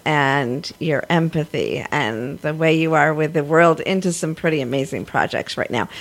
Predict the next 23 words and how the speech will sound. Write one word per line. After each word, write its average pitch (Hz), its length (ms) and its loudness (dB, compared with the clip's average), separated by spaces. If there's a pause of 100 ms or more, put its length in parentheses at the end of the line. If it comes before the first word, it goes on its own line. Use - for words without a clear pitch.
(220)
on 247 220 2
top 208 360 2
of 165 360 0
the 165 180 -4
acting 156 580 0
and 143 240 -2
the 143 120 0
writing, 160 800 2 (280)
which 180 460 2
I 185 100 6
didn't 190 280 2
even 160 260 0
get 160 220 4
into. 175 720 2
I 165 80 -2
mean, 170 240 0
you 240 260 2
have 196 240 2
written 165 440 0
so 180 560 0
much, 156 720 -2
and, 147 880 0
um, 143 720 2